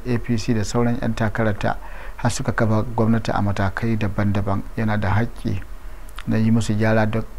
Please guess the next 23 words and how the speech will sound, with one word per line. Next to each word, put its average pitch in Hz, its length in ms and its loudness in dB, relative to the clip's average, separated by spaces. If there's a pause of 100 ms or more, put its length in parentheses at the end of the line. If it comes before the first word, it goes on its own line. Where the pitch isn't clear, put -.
(220)
duk 120 120 0 (140)
inda 120 380 6
ya 104 100 2
ga 104 220 2
sun 107 200 0
yi 104 40 0
kuskure. 98 540 -2 (1200)
A - 80 -4
wani 104 280 2
faifan 113 360 2
bidiyon 117 420 4
da 107 80 2
ya 107 140 4
karaɗe 107 560 2
gari, 117 400 4
an 117 220 2
ga 117 180 6
wasu 117 240 0
mutane 110 460 2
sun 117 180 0
tsare 127 320 2
ɗan 120 200 0
siyasar 117 440 2